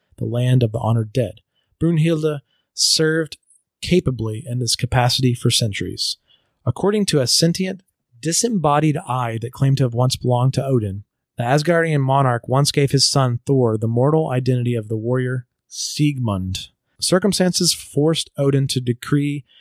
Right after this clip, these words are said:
that Sigmund must be slain. Brunhild, recognizing that Odin was acting against his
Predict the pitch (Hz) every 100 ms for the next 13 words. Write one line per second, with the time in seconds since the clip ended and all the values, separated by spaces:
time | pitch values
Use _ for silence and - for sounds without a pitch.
0 | _ 120 - 165 156 156 147 139 - 123
1 | 131 - 135 - 117 107 98 98 _ _
2 | _ - 165 185 156 127 120 _ _ _
3 | - 139 151 165 156 156 143 131 131 147
4 | 139 120 131 135 - 143 131 127 - 120
5 | -